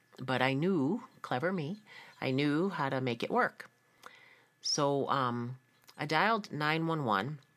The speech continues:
by depressing the switch hook, and that's that part of the phone, for those of you <laughs> who only use cell phones, the part of the, uh, phone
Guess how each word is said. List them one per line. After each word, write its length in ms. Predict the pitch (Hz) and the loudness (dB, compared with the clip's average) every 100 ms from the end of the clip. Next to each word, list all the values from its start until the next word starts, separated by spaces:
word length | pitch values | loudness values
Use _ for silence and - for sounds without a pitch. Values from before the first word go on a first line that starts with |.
| _ _ _ _ _ 139 | _ _ _ _ _ -4
by 200 | 131 139 | 0 2
depressing 640 | 135 135 - 147 - 151 131 | 0 0 0 2 0 -4 -2
the 80 | |
switch 420 | 120 - 135 131 - | -2 -2 -2 -2 -4
hook, 320 | - - - | -6 -8 -6
and 200 | 123 123 | -4 0
that's 240 | 143 - | -2 -2
that 260 | - 139 - _ _ - | 2 2 0 _ _ -14
part 240 | - 135 127 | -2 0 0
of 60 | |
the 80 | 117 | -2
phone, 360 | - 135 120 135 | 0 0 0 -4
for 160 | - | -4
those 200 | 107 104 | -4 -4
of 100 | 101 | -2
you 140 | 107 123 | 0 0
<laughs> 140 | - | 2
who 200 | 151 135 - - - - | 0 0 -6 -12 -12 -4
only 360 | 135 123 117 120 | -2 0 -2 -4
use 180 | 117 - | -6 -4
cell 180 | 196 185 | -4 -4
phones, 320 | 123 120 - - - - - | -4 -6 -8 -14 -16 -18 -10
the 80 | - | -2
part 260 | 170 160 | 2 4
of 80 | 175 | 2
the, 260 | 143 123 107 | 0 0 0
uh, 180 | 90 - | 0 -2
phone 480 | - 151 135 131 | -2 2 2 2